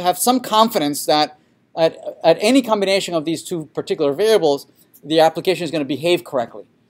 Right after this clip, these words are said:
right? And, and just with this very simple example, you can th-, see that the, the, it, there's a, there's a, uh, combinatorial explosion of how many possible types of inputs, uh, we need to consider,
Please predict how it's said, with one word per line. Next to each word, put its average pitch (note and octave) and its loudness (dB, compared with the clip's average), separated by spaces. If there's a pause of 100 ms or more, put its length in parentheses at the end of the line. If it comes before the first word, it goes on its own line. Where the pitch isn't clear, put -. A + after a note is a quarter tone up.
(400)
right? C#3 -16 (300)
And, F3+ 2
and F3 -4
just A#3+ 0
with B3 0
this G3+ 2
very G3 0
simple F3 -6
example, C4+ 2
you G#3 -2
can G3+ 0
th-, G#3 -2
see G#3 -4
that E3+ 0
the, D#3+ -14
the, D#3+ -2
it, C#3 -12
there's F3 -2
a, E3 0
there's D#3 -4
a, C#3+ -2 (500)
uh, D3 4
combinatorial G3+ 0
explosion G3+ 4
of C#3 -4
how F3+ -6
many F#3 -4
possible E3+ -4
types D#3 -4
of C#3+ -12
inputs, A#3 -2 (600)
uh, C#3+ -4
we D#3 -2
need F3 -4
to E3 -12
consider, D3 -4